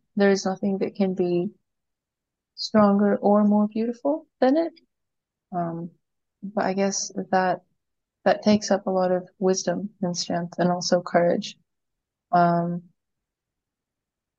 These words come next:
you know, yeah. So there's, there's that. I think from experience as well, I've, I've come to understand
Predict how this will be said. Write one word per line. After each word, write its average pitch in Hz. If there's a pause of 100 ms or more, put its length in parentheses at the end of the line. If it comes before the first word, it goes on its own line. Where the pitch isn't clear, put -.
(160)
you 226
know, 180
yeah. - (100)
So -
there's, 196
there's 190
that. 180 (100)
I 196
think 220 (840)
from 226
experience 214
as 196
well, 190
I've, 185 (100)
I've -
come 190
to -
understand 175